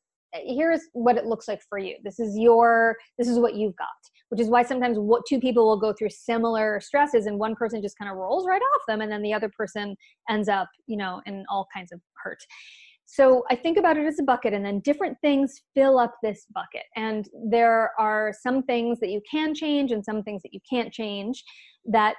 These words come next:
fill that bucket up, things that are, you know, your history, for instance, that's a stress, things you've been through in the past. You can't change that. You can change how you interact, choose to interact with it.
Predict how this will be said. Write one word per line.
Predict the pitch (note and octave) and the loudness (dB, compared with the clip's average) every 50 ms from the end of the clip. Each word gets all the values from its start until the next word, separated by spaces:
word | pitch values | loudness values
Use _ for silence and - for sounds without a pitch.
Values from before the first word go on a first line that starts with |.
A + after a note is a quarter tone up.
| - _ | -10 _
fill | _ A#3+ A#3 A3+ | _ 4 4 4
that | B3+ C4+ C4+ C4+ | 4 2 2 2
bucket | F4+ G4+ F#4+ - - | 0 0 0 -2 -4
up, | - G3 - - _ | -4 -4 -4 -6 _
things | _ G#3+ G#3 G3 | _ -8 -8 -4
that | - G#3 G3+ - - _ _ _ _ _ _ _ A3+ F#3+ _ _ - | -4 -6 -6 -6 -10 _ _ _ _ _ _ _ _ -20 _ _ -2
are, | A#3 G#3+ G#3 G#3 G#3 G#3 G#3 G#3+ G#3 - - | 0 2 2 2 2 0 0 -2 -4 -6 -4
you | A#3 A#3 | -4 -4
know, | A3+ A3 | -2 0
your | A3 A#3+ B3+ | 0 0 -2
history, | - - C#4+ C4+ C4+ - - G3+ F#3+ F3+ F3+ - | 0 0 0 0 0 -6 -8 -8 -8 -8 -8 -8
for | G#3 G3 | -8 -8
instance, | F#3 F#3 - F#3+ F3+ F3+ - | -8 -10 -14 -16 -16 -8 -2
that's | A3 A3 A3+ A3+ - B3+ | 0 2 2 2 0 -4
a | |
stress, | A#3 - - - D#4 D#4 A#3 G#3 A3+ - - - _ _ _ _ _ | -4 -4 -4 -2 0 2 2 0 -2 -8 -14 -20 _ _ _ _ _
things | - A#3+ A#3 G#3+ | 0 0 2 2
you've | A#3 A3+ G3 F#3 | 0 -2 0 0
been | A3+ A3+ A#3 A3 | 0 0 0 0
through | - A3+ G#3+ | 0 -2 -2
in | G#3 G3 | -2 -4
the | G3 | -8
past. | F#3+ - A3 F#3+ E3+ - - - _ - | -8 -4 -4 -4 -4 -4 -10 -14 _ -18
You | A#3 | -18
can't | - - G#4 F#4 - - | -6 -4 -4 -4 -4 -8
change | - - B3+ D4 D#4+ C4+ - | -8 -2 0 0 0 0 0
that. | - - F3 G3 B3+ - - | -2 -4 -2 -2 -4 -4 -8
You | A3+ | -6
can | - A#3 | -6 -6
change | A3 - B3 A3+ G#3+ - | -4 -2 -2 -2 -2 -2
how | A3+ G#3+ | 0 0
you | G3+ G3 G3 | 0 0 -2
interact, | F#3+ F3+ - E3+ E3 F#3+ C4+ A4 - - - | -4 -8 -10 -4 0 0 0 0 0 -4 -8
choose | A#3+ G#3+ - | -8 -6 -6
to | - - | -10 -12
interact | G3 - F3 F3 G#3+ B3+ - - - | -12 -8 -2 0 0 0 0 -4 -12
with | - E3 - | -16 -14 -8
it. | - - | -8 -8